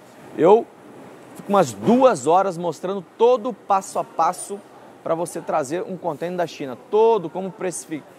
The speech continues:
tudo, como cotar, como receber invoice, como que é o pagamento, como que é D I quando chega, todo o processo aqui, ó,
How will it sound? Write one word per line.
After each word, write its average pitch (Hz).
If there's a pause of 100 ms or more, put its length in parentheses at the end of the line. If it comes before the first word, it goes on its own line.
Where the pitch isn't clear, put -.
(100)
tudo, 214
como 208
cotar, 170
como 190
receber 170
invoice, 151
como 196
que 180
é 170
o 175
pagamento, 151
como 208
que 196
é 190
D 160
I 170
quando 160
chega, 160 (300)
todo 220
o -
processo 190
aqui, 175
ó, 113